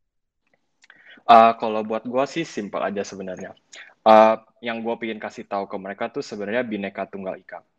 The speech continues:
Eh, kayak negara, eh, negara kita punya semboyan kan. Eh, banyak,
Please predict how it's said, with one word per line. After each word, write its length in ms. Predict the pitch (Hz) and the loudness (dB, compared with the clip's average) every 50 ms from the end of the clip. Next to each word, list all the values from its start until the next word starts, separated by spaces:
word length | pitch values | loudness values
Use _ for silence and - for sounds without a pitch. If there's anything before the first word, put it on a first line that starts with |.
| _ _ _ | _ _ _
Eh, 160 | - 110 107 104 | 2 2 2 2
kayak 340 | - 101 98 98 98 98 98 | 2 0 0 0 0 -2 -4
negara, 400 | 101 101 104 98 98 98 95 95 - _ _ _ _ | -6 -8 -8 -6 -4 -4 -4 -6 -8 _ _ _ _
eh, 240 | - 104 101 101 101 | -8 -6 -4 -4 -4
negara 320 | 98 101 98 104 98 98 | -6 -6 -6 -6 -6 -6
kita 240 | - 107 - 101 - | -8 -10 -12 -12 -12
punya 160 | - 95 92 | -12 -12 -12
semboyan 480 | - 101 92 92 95 98 95 92 90 - | -14 -14 -10 -8 -6 -6 -6 -6 -8 -12
kan. 160 | - - - _ - - - - - - _ _ _ _ _ _ - | -18 -20 -20 _ -20 -20 -20 -20 -20 -20 _ _ _ _ _ _ 2
Eh, 160 | 120 120 117 | 2 2 2
banyak, 320 | 117 117 120 120 123 123 | 2 0 -2 -2 -4 -8